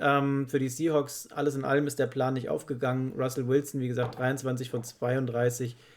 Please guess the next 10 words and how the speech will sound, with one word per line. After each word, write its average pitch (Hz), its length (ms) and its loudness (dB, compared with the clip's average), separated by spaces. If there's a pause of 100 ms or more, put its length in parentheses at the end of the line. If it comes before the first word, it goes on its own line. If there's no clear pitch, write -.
(180)
zweihundertachtundneunzig 127 1300 0
Yards, 123 340 -2
ein 127 180 0
Touchdown. 131 480 -2
Also 123 180 0
an 135 140 -2
sich 151 240 -2 (460)
Zahlen 147 480 2
okay, 165 580 -2 (380)
aber 131 800 2